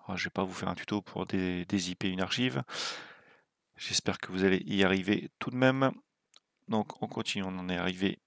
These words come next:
ici. Donc on a fait ça, on a fait toutes ces étapes ici. Maintenant, utilisation. Créer un, un répertoire mode enable dans votre répertoire d'installation A M S deux.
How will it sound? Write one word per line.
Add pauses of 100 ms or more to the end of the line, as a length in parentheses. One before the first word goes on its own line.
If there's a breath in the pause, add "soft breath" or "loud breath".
(120)
ici. (960 loud breath)
Donc
on
a
fait
ça,
on
a
fait
toutes
ces
étapes
ici. (920)
Maintenant,
utilisation. (640 loud breath)
Créer
un,
un
répertoire
mode
enable
dans
votre
répertoire
d'installation
A
M
S
deux.